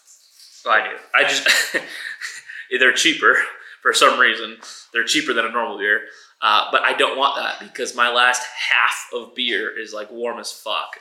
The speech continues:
Speaker 2: And, uh, I guess if you're going for that B-dub experience, that you get what you get.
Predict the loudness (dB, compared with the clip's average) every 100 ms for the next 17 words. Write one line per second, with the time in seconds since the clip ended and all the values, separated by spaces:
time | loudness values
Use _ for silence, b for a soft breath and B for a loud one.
0 | -18 -14 -14 -14 -14 -12 -12 -12 -6 0
1 | 2 4 2 0 0 2 2 -2 -2 0
2 | 0 0 0 2 0 -4 2 4 4 0
3 | 0 0 0 -12 -4 -4 -4 -10 -6 -2
4 | -2 -2